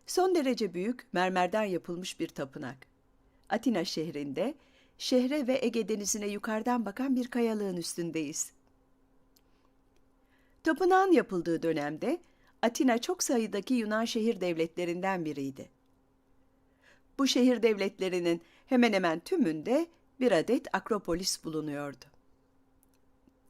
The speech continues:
Akropolis, şehrin içinde kale ile korunan tepe anlamına geliyor.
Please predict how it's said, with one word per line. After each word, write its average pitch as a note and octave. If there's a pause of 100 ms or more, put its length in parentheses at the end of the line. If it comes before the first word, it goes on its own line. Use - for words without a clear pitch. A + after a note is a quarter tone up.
(100)
Akropolis, C4+ (460)
şehrin C#4+
içinde A#3
kale C4+
ile F3
korunan G3+
tepe B3+
anlamına D3+
geliyor. C3+